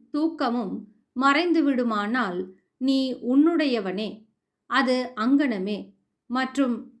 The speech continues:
கீதை அத்தியாயம் ஐந்தில் ஸ்லோகம் பதினாறுக்கு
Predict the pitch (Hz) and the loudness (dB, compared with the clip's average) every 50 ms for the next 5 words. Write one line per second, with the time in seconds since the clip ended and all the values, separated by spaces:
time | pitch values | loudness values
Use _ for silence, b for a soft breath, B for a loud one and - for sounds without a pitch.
0 | 214 208 226 294 320 320 269 294 269 262 226 - - - 220 220 - - 277 277 | -10 0 2 4 4 4 4 2 0 0 -2 -6 -6 -8 -10 -8 -2 0 0 2
1 | 254 240 226 214 202 - - 196 208 233 254 262 277 285 220 180 - - - - | 2 0 -2 -4 -6 -6 -6 -4 0 0 0 2 2 2 2 2 -2 -4 -8 -14
2 | - _ _ _ _ - - 285 285 285 285 269 277 277 262 247 247 254 254 254 | -20 _ _ _ _ -10 -2 2 4 4 4 4 2 0 0 0 -2 -2 -2 0
3 | 240 302 311 330 294 247 208 196 190 190 - 262 | 0 2 2 4 2 2 0 -2 -4 -2 -2 -2